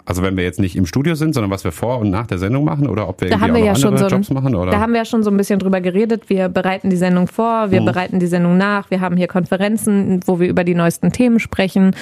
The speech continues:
Speaker 2: und wir, äh, schreiben uns unsere Moderation um. Einiges kriegen wir angeliefert, anderes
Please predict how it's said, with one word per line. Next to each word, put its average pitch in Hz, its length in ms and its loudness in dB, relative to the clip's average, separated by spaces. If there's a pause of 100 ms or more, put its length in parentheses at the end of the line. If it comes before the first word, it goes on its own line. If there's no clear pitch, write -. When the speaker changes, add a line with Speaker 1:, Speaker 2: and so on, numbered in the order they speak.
(300)
Speaker 2:
und 190 260 2
wir, 185 220 4
äh, 180 280 2
schreiben 180 300 -2
uns 180 160 -2
unsere 190 260 4
Moderation 208 840 2
um. 214 300 2
Einiges 180 380 0
kriegen 185 240 2
wir - 140 -2
angeliefert, 214 840 2
anderes 175 540 0